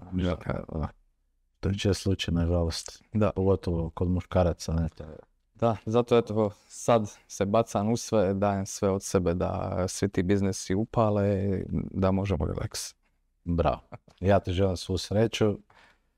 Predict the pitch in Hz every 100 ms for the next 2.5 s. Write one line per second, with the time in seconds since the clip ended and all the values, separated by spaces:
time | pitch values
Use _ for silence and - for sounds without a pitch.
0 | _ _ - 87 87 87 85 87 98 98
1 | - 87 82 - - 90 85 82 _ _
2 | _ _ _ - 120